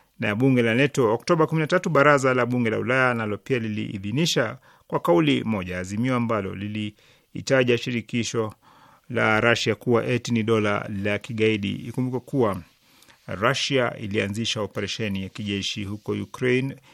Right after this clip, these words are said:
mnamo, o, mwezi Februari mwaka huu,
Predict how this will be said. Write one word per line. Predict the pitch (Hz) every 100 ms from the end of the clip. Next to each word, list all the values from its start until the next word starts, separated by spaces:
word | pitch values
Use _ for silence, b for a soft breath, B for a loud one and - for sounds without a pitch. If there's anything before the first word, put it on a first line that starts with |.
| b _ -
mnamo, | 95 107 120 117 110 120 - -
o, | 113 101 98
mwezi | 104 107 98 101
Februari | 113 101 113 107 107
mwaka | 107 -
huu, | 107 143 165